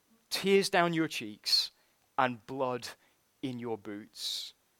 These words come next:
And if you'll believe that, then the Lord Jesus might just be pleased to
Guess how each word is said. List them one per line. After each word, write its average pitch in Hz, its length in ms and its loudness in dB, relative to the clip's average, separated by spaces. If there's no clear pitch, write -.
And 135 100 -10
if 127 100 -12
you'll 175 120 2
believe 180 500 0
that, 117 320 0
then 147 180 -2
the 147 100 0
Lord 185 360 -4
Jesus 202 480 -4
might 208 240 -4
just 202 220 -6
be 180 100 -6
pleased 123 520 -6
to 131 200 2